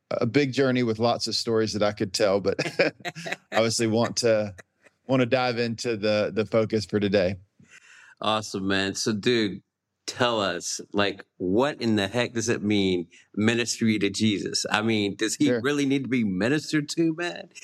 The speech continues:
Speaker 1: <laughs> Great question. Yeah, it's, it, it's a bizarre phrase for some people. I have a quote here from Kirk Bennett. I'll start with this. He says, "Ministering to God is the single most significant purpose for God's people.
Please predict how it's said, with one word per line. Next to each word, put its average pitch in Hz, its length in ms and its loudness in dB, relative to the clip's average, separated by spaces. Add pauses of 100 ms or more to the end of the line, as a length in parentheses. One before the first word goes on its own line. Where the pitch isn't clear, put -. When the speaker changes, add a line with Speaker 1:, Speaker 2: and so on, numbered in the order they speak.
(140)
Speaker 1:
<laughs> - 1040 -2
Great 151 240 2
question. 135 580 -2 (360)
Yeah, 139 220 4
it's, 143 260 -2
it, 151 180 -2 (220)
it's 156 200 0
a 165 40 2
bizarre 151 400 4
phrase 147 420 2
for 127 160 -2
some 127 240 0
people. 107 540 0 (500)
I 117 80 4
have 127 120 4
a 113 40 0
quote 135 220 4
here 127 120 4
from 107 180 -2
Kirk 117 280 -2
Bennett. 107 380 0 (200)
I'll 107 120 2
start 110 280 2
with 104 120 -6
this. 104 240 0
He 110 260 -2
says, 107 300 2
"Ministering 139 720 2
to 139 120 2
God 110 520 2 (280)
is 98 180 -4
the 101 120 -6
single 147 480 2
most 127 300 2
significant 117 600 -2
purpose 113 400 0
for - 140 -4
God's 95 300 2
people. 101 420 -4